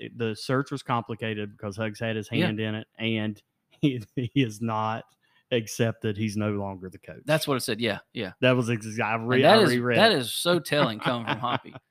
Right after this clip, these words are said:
Speaker 2: And old, old poor old Wren, man. Like, did he just realize halfway through, "Well, I don't, I don't know why I'm even here"?
Speaker 1: Yeah, well, I mean,
Speaker 2: I mean <laughs>
Speaker 1: from what we were told, I mean, I even had a guy in a text message literally yesterday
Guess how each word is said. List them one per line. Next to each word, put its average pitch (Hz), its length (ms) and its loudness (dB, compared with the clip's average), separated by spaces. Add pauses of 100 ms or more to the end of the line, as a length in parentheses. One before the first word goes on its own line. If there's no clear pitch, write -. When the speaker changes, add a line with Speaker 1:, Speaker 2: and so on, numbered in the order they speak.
(360)
Speaker 2:
And 175 140 2
old, 269 240 0
old 262 180 4
poor 226 240 4
old 190 240 4
Wren, 139 320 0
man. 117 300 -4
Like, 151 220 2 (520)
did 165 140 -2
he 254 120 4
just 262 200 -2
realize 185 420 2
halfway 175 320 0
through, 175 220 -4
"Well, 170 240 2
I 175 100 6
don't, 151 200 0
I 160 120 -2
don't 135 140 0
know 101 60 -10
why 120 180 -4
I'm 147 120 0
even 151 140 0
here"? 196 320 0
Speaker 1:
Yeah, 135 240 2
well, 135 100 2
I 139 100 2
mean, 143 200 4
Speaker 2:
I - 20 -4
mean 147 280 -4
<laughs> - 40 -20
Speaker 1:
from 156 160 2
what 160 280 6
we 202 160 4
were 165 100 0
told, 131 320 0
I 143 100 -6
mean, 147 160 0
I 220 180 -2
even 208 200 -4
had 151 220 -6
a 143 60 -6
guy 123 480 -8 (1080)
in 131 120 -4
a 110 80 -4
text - 360 -10
message 107 540 -10 (380)
literally 180 560 -2
yesterday 139 640 -6